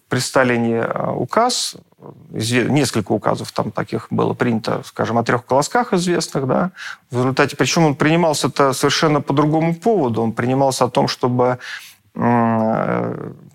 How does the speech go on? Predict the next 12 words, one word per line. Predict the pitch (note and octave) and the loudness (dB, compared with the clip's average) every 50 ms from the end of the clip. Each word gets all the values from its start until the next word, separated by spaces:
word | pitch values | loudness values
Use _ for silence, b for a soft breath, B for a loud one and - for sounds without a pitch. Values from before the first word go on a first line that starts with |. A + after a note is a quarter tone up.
| _ _ _ _ - - - _ _ _ _ _ _ _ _ _ _ _ _ _ _ _ _ _ _ - - - | _ _ _ _ -20 -20 -20 _ _ _ _ _ _ _ _ _ _ _ _ _ _ _ _ _ _ -20 -10 -2
предупредить | - C#3 C#3 C#3 D3 B2 - D3 D#3 C#3+ D3 G3 F3+ - | 0 2 2 2 2 2 2 2 2 2 2 0 0 0
хищение | - - D3+ - - - F#3 F#3 F3 E3 D#3+ D3+ D3 B2 - | 0 0 0 2 2 2 2 2 2 2 2 2 2 0 0
именно, | C#3 D3 D3 C#3 C3+ C3+ B2+ - - - - - B2 B2 | 0 0 0 0 0 0 0 0 -2 -2 -2 -2 -2 -2
э, | A#2+ | -2
социалистической | - - B2+ B2 - A3+ C4+ - - D3+ C#3 - - - D#3 | 0 0 0 2 2 2 2 2 0 0 -2 -2 0 -2 -2
собственности. | - - G#3 D#3 - - - G#2+ - - - - - - | 0 2 0 0 0 -4 -6 -6 -6 -4 -6 -6 -4 -4
А | - - - A#2 | 0 2 2 2
в | B2 | 2
результате, | B2+ B2 D#3 F3 E3 - B3+ A#3 - D#3 | 2 2 2 0 2 0 0 0 0 0
поскольку | - C#3+ - - C3 B2 C3 | -2 -2 0 0 -2 0 2
был | B2+ C#3 C#3+ C3 | 2 2 2 2
написан | C#3 D#3+ E3 - C#3+ A#2+ - - A2+ - - | 2 0 0 0 -2 -2 0 -2 -2 -4 -4